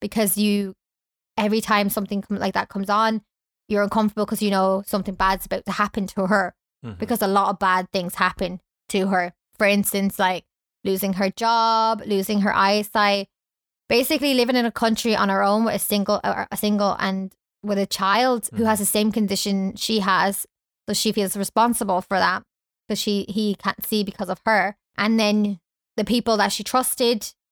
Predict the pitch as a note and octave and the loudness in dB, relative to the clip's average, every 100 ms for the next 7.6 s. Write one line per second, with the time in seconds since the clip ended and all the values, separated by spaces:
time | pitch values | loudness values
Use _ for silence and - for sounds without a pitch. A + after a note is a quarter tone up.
0 | _ _ _ _ G#3 G#3 G3 G#3 G3+ G#3+ | _ _ _ _ -4 0 4 2 2 -4
1 | - C4+ C4+ - D#4 D#4+ E4+ F4+ D4+ _ | -2 -2 -2 -2 0 2 0 -2 -4 _
2 | _ _ A3 G#3+ A3 G3+ - _ _ _ | _ _ 2 2 2 -2 -8 _ _ _
3 | _ _ - A3+ G#3+ A3 G#3 G#3 G#3 F#3+ | _ _ -4 0 2 0 2 2 2 0
4 | G#3 _ - A3+ G#3 G#3+ - - A#3 C4+ | -8 _ -6 -2 -2 -4 -10 -2 2 2
5 | C#4+ B3+ - C4+ C4+ C#4+ D4 D4 - - | 0 -2 -2 0 2 2 0 -2 -4 -12
6 | _ _ - C4 C#4+ C#4 C#4+ D4 D4 D#4+ | _ _ -4 -2 0 0 0 0 0 -2
7 | D#4 - D#4 D#4+ E4+ | -4 -2 0 2 0